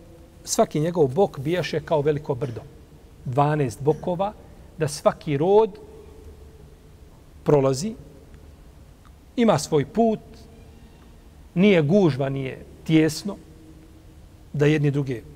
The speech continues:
tako, kakav stampedo da bude, prolaze lijepo. Kaže se čak da su imali prozore da jedni druge mogu vidjeti kad prolaze. Pa su tako, znači, izišli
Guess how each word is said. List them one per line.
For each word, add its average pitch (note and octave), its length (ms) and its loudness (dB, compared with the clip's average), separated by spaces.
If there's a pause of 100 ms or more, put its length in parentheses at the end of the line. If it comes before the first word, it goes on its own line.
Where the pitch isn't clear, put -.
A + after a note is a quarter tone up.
(140)
tako, - 220 -14 (600)
kakav C3 240 -8
stampedo C#3 540 -4
da B2+ 100 -8
bude, D3 280 -8 (460)
prolaze D3+ 360 0
lijepo. D3 280 -8
Kaže D#3+ 260 0
se D3 120 -14
čak G#3 160 -6
da D3+ 100 -6
su - 120 -12
imali G3+ 220 -4
prozore F#3 560 -2
da E3 80 -6
jedni F3+ 180 -8
druge F#3+ 220 -10
mogu F#3 200 -10
vidjeti D3+ 400 -10 (520)
kad D#3 140 -8
prolaze. - 380 -14 (2000)
Pa G#3 100 6
su - 140 -10
tako, E3 280 -2
znači, C#3 340 -4
izišli E3+ 480 -6